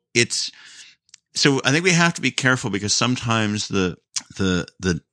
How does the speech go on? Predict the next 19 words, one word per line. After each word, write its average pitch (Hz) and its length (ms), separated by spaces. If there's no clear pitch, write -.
the 87 80
nationalist 95 680
and, 69 220
and 90 160
maybe 90 200
let's 85 220
say 85 180
like 80 180
the, 78 320
the, 95 240
the 95 80
tribalist, 87 880
sort - 240
of 82 140
that 92 320
edge 92 200
of 92 80
the 87 80
conversation 87 880